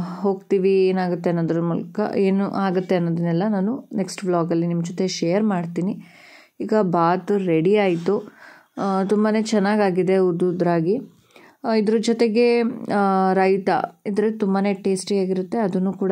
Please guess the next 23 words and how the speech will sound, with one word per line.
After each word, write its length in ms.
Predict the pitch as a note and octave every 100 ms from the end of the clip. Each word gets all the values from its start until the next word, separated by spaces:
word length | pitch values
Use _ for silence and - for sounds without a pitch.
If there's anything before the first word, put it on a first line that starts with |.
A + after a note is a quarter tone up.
| F#3+
ರೆಡಿ 220 | F3 E3
ಮಾಡ್ಕೊಂಡಿದ್ದೀನಿ. 840 | F3+ F3 F3 F3+ F3 E3+ F3+ C#4+ - _ - - - _ -
ಆ, 40 |
ಅದಿದ್ರೇನೆ, 720 | A3 G#3 F#3+ F#3+ G#3+ A3+ A#3+
ಆ, 580 | B3 - - A3 G3 F#3 -
ಚೆನ್ನಾಗಿದೆ 560 | A3+ G#3 G3+ F#3+ F#3+
ಅಂತ 240 | F#3 F3 F3 F3
ಅನ್ಸೋದು. 560 | E3+ E3+ E3 - - _ _ _ _ -
So, 120 | B3 A3
ಚಟ್ನಿಗಿಂತನೂ 1040 | A3 G#3 A3 G#3+ G#3+ G#3 A3+ A#3+ A3 G3
ಈ 140 | -
ಥರ 240 | G#3+ G3+ G3
ರಾಯ್ತ 320 | F#3 F3 F3
ಅದಿಷ್ಟ 380 | F3+ E3+ E3+ -
ಆಗುತ್ತೆ. 360 | F3+ F3 E3+ C4+ - - - - _ C4+
ಹಾಗೆ 360 | B3 B3+ B3+
ಈಗ 100 | A#3 B3
ಮುಂದೆ 360 | G#3+ G3+ A3+
ನೀರೆಲ್ಲ 400 | G#3+ G3+ G#3 G#3
ಹಾಕಿಟ್ಟು 500 | G3 F#3+ G#3 G3 G3+
ರಂಗೋಲಿ 680 | G3+ F3 F3+ F#3+ F#3+ G3 G3 F#3+ D3 C3 - -
ಬಿಡ್ತಾ 380 | F3+ F#3 F3 G#3+
ಇದ್ದೀನಿ. 480 | G#3+ F#3+ F3+ A3